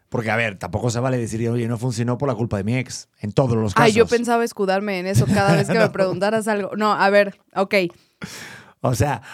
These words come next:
Speaker 1: hay que sacarle un poco de autocrítica a todo
Speaker 2: Tengo
Speaker 1: este
Speaker 2: que tomar
Speaker 1: rollo, ¿vale?
Speaker 2: responsabilidad, sí.
Speaker 1: A ver, eh, yo digo que ahorita las parejas que estén viendo y escuchando esto, solamente que se miren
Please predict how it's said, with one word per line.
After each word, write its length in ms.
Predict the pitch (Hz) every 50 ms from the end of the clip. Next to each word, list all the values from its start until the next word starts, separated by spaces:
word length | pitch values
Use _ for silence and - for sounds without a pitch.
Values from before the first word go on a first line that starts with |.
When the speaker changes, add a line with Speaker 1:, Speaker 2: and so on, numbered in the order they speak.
| - -
Speaker 1:
hay 160 | - 110 123 127
que 120 | 151 147
sacarle 600 | 127 147 135 110 127 127 123 127 139 151 156 160
un 140 | 160 156 135
poco 1040 | 135 123 117 113 - 147 147 151 156 156 156 156 156 151 147 139 131 123 117 117 113
de 240 | 110 113 113 113 113
autocrítica 800 | 113 120 113 113 107 - 135 143 160 165 - 147 110 - 117 104
a 60 | 101
todo 100 | - 240
Speaker 2:
Tengo 120 | 247 240 269
Speaker 1:
este 120 | 285 277 277
Speaker 2:
que 60 | 254
tomar 260 | 233 220 214 220 233
Speaker 1:
rollo, 120 | 247 254 254
¿vale? 160 | 226 254 240
Speaker 2:
responsabilidad, 600 | 233 247 233 226 208 208 196 190 190 185 175 - -
sí. 300 | 185 - 240 214 190 170 - _ _ - - _ -
Speaker 1:
A 120 | 104 104
ver, 260 | 107 110 101 92 - _ - - - - - - _
eh, 480 | - 117 113 113 113 113 113 117 120 120 -
yo 200 | 127 120 147 147
digo 300 | 135 127 107 98 90 78
que 80 | - 104
ahorita 240 | 110 120 113 139
las 180 | 135 127 113 95
parejas 380 | - 117 117 123 104 120 110 -
que 60 | 117
estén 160 | 107 - 120
viendo 200 | 120 120 117 113
y 20 | 110
escuchando 400 | 101 - 101 - 113 117 135 160
esto, 180 | 151 - -
solamente 380 | - 123 113 110 107 104 101 101
que 80 | - 117
se 160 | 98 104 120
miren 360 | 131 175 208 214 220 240 254